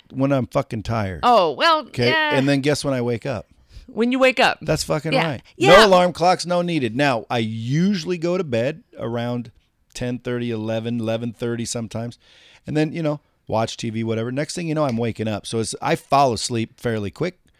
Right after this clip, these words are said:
Speaker 2: Good.
Speaker 1: It's usually around eleven o'clock, twelve o'clock. But when I wake up, I do not control.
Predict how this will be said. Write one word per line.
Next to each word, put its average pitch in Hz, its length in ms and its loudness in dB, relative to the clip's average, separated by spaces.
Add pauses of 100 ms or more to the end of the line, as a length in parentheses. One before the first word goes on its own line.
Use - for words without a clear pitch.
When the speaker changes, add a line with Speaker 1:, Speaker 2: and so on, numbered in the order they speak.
(160)
Speaker 2:
Good. 156 220 -4
Speaker 1:
It's 135 120 -8
usually 113 340 -2
around 104 240 -2
eleven 92 300 -4
o'clock, 147 380 -6 (140)
twelve 104 260 -8
o'clock. 147 380 -4 (800)
But 117 60 0
when 120 120 -2
I 143 120 -2
wake 131 260 -6
up, - 180 -4
I 120 80 -2
do 123 120 -2
not 123 200 -4
control. 107 640 -6